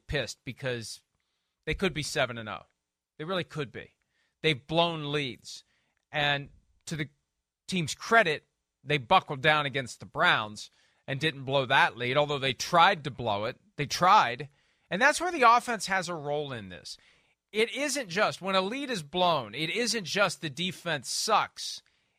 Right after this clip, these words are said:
It's the offense has done something to open the door for the other team's offense to have an opportunity to exploit a defense that is having a hard time holding a lead. We saw the interception that was thrown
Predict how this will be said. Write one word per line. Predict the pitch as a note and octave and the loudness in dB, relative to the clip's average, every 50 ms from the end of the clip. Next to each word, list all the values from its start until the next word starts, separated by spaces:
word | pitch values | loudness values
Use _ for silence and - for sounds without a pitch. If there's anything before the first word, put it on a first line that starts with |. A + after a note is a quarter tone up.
| _ | _
It's | - F3+ C#3+ - | -12 -10 -10 -8
the | - F#3+ F#3+ | -2 2 4
offense | G#3 A#3 B3 - - A#3 G#3+ E3+ - | 4 4 4 2 0 -2 -2 -2 -6
has | G3 F#3 C#3+ | -8 -10 -6
done | - - F#3 F3+ E3+ | 0 0 0 0 0
something | C#3+ - - - - G#3 G3 - - F#3+ F3 D#3 | -4 -6 -2 0 0 0 0 -2 -6 -6 -4 -2
to | E3+ D#3 - | -2 -2 0
open | E3 G3 G3 - - G3 F#3 | 0 -2 -2 0 -2 -4 -2
the | E3+ E3+ | -2 -4
door | C#3+ B2 D3+ E3+ F3+ G3 F#3 D3+ A2 E2 E2+ - _ _ _ _ _ _ _ _ _ _ _ _ _ - | -4 0 2 4 4 6 6 4 4 2 -4 -10 _ _ _ _ _ _ _ _ _ _ _ _ _ -4
for | - F#3+ | -2 0
the | F#3+ F#3+ | 4 4
other | G3+ A3+ B3 - | 4 4 2 0
team's | - G3+ G3+ F3 E3 | -2 -4 -4 0 2
offense | F3+ E3 D#3 D#3+ F3+ F3+ - | 4 4 4 2 -2 -4 0
to | F#3 | 2
have | F3+ F#3+ F#3 | 2 2 4
an | G3+ | 4
opportunity | G3 G3 F#3+ G3+ F#3 - - F#3+ A3+ A#3 C4 B3 G3+ G3 F3 | 2 2 2 0 -8 -6 -4 -4 -4 -4 -4 -2 -2 0 0
to | F3 E3+ | 0 0
exploit | E3 F3 E3+ - - - - F#3+ F#3 F3 D#3+ | 0 0 0 -2 -6 -4 -2 0 0 0 0
a | D#3 | -2
defense | C3 E3 E3+ D#3 - - D#3+ D3+ C3+ - - - | -2 0 -2 -2 0 0 -2 -2 -2 -4 -8 -8
that | D#3 D3 | -8 -8
is | D3 - | -6 0
having | C#3+ D#3+ D#3 C#3+ D#3+ D3+ | 2 2 2 2 0 -2
a | C#3+ C3 | -2 0
hard | A#2 D3 D#3 D#3 D3 - | 2 4 2 2 2 0
time | - D3+ C#3+ C#3 C3 A#2+ | -2 0 0 0 0 -2
holding | A#2 C#3 C#3 C#3 C3+ C3 B2 | -4 -4 -2 -2 -4 -4 -4
a | B2 | -4
lead. | B2 B2+ C3 B2 A2+ F#2+ - - _ _ - - - - _ _ | -4 -4 -4 -6 -6 -8 -12 -18 _ _ -20 -20 -20 -20 _ _
We | - D3 C#3 | -8 -6 -4
saw | - - F3+ F3 F3+ | -2 2 4 4 4
the | F3 F3+ F3+ | 2 0 -4
interception | F#3+ F#3+ F#3 - - G#3 G3+ G3+ - - - G3+ F3 | -6 -4 -4 -2 0 0 0 0 0 -4 -6 -4 -4
that | E3 D#3+ - | -4 -6 -8
was | C#3+ - - | -8 -12 -10
thrown | - - E3 D#3+ D#3 D3 C#3 C3 A#2+ | -4 0 2 4 4 4 2 -2 -6